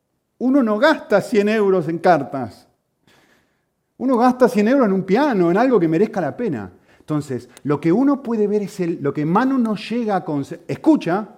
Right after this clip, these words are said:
ve, observa, pero no ve el valor del dinero que le dio la abuela. No lo ve. Sabe que tiene ese dinero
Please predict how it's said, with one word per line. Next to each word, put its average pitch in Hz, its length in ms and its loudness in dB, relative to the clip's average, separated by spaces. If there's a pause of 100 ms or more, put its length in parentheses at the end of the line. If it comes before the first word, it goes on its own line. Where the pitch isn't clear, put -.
(120)
ve, 196 600 4
observa, 220 720 0 (520)
pero 143 220 0
no 202 280 0
ve 226 120 2
el 262 140 0
valor 208 1040 2
del 151 240 -2
dinero 190 340 0
que 170 100 0
le 156 60 -2
dio 165 160 2
la 165 80 2
abuela. 139 560 -2
No 160 100 4
lo 254 140 2
ve. 285 280 0 (520)
Sabe 247 440 2
que 160 120 0
tiene 160 160 0
ese 143 160 -4
dinero 165 640 -2